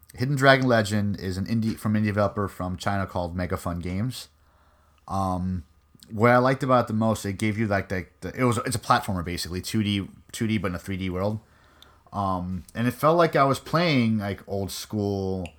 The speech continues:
Shinobi or Ninja Gaiden or Shadow Dance. So it gave me that feel of running around with a sword and, like, slashing through people. But it just put you, like, in a, like, you're, it's almost like you're playing, like, your own, like, martial arts movie.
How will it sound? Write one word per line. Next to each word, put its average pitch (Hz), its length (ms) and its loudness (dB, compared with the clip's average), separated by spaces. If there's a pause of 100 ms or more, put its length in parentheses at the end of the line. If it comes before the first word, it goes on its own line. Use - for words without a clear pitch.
(640)
Shinobi 110 960 2
or 98 120 -4
Ninja 104 340 0
Gaiden 92 540 -2
or 90 140 -8
Shadow 95 320 -4
Dance. 78 220 -10
So 92 60 -12
it 87 40 -10
gave 104 100 -2
me 104 80 0
that 98 160 -4
feel 104 180 -2
of 90 120 -6
running 110 160 2
around 110 240 4
with 98 80 -2
a 95 60 -4
sword 98 600 -2
and, 85 200 -8
like, 82 240 -10
slashing 95 380 -6
through 92 180 -6
people. 127 460 -6 (1080)
But 120 200 4
it 120 140 0
just - 200 0
put 143 240 0
you, 143 140 2
like, 120 300 2
in 113 200 2
a, 104 340 2
like, 95 180 -4
you're, 107 160 -4 (120)
it's 135 100 4
almost 170 160 6
like 165 60 2
you're 143 100 4
playing, 135 160 4
like, 123 120 4
your 113 140 -2
own, 117 220 2
like, 104 240 0
martial 101 320 0
arts 85 260 -4
movie. 87 540 -4